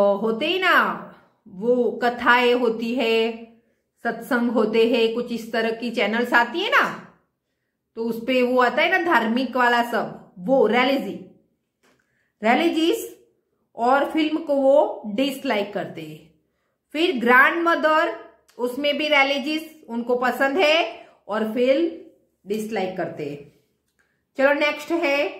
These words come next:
अंकल, तो मेरे अंकल को स्पोर्ट्स पसंद है और सीरियल डिसलाइक करते हैं। ओके,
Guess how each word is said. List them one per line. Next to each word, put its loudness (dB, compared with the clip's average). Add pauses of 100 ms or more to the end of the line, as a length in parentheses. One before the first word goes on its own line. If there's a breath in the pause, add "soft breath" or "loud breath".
(340)
अंकल, -2 (1120)
तो -6
मेरे 2
अंकल 0
को 2
स्पोर्ट्स -2
पसंद -2
है 0 (240 loud breath)
और -2
सीरियल 2 (160)
डिसलाइक -6
करते -12
हैं। -16
ओके, -4